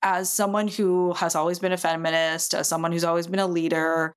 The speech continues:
I was in the press and media even way before Satish ever was. It was,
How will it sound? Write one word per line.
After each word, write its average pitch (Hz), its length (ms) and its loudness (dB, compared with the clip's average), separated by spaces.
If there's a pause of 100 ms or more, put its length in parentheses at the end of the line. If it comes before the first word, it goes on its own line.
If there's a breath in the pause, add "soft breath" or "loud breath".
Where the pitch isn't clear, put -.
I 196 140 0
was 247 160 0
in 240 100 0
the 214 80 0
press 180 360 -2
and 180 100 -2
media 175 240 0
even 165 460 -4
way 170 240 2
before 160 540 -2
Satish 156 440 -2
ever 156 240 -4
was. 208 560 0
It 196 160 0
was, 202 480 0